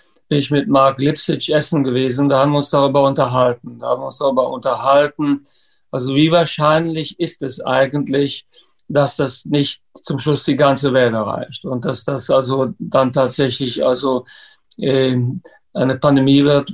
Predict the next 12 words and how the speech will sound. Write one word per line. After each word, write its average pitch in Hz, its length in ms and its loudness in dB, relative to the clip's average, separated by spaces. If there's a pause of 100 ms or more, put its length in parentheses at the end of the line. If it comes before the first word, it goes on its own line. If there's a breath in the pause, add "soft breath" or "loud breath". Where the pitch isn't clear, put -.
(120)
wie - 300 -4
wir 143 200 4
sie 143 120 2
noch 147 180 4
nie 151 160 4
gehabt 131 340 0
haben, 107 300 -10
zumindest 131 540 -4
also 131 260 -2
in 135 160 0
unserem 131 400 0
Leben. - 300 -8